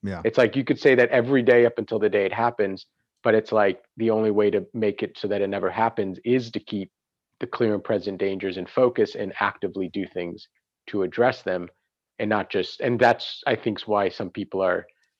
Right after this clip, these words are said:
Speaker 2: still thinking that the next four years might be a slow simmer, because it's unlikely that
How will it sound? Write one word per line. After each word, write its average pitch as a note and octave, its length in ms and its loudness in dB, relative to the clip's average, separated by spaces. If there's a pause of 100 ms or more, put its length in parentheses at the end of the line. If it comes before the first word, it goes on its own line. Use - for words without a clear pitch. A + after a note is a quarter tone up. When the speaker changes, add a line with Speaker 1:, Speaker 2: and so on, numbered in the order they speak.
(340)
Speaker 2:
still A#2+ 280 4
thinking A#2 380 0
that G2+ 260 0 (180)
the A#2+ 100 -4
next G#2 260 -4
four G#2 220 2
years G2+ 320 2
might G2 220 -6
be F#2+ 80 -2
a F2+ 60 0
slow F#2 340 0
simmer, C3 640 2 (340)
because A2+ 280 0
it's G#2 200 -8 (100)
unlikely G#2+ 600 2
that F#2+ 420 0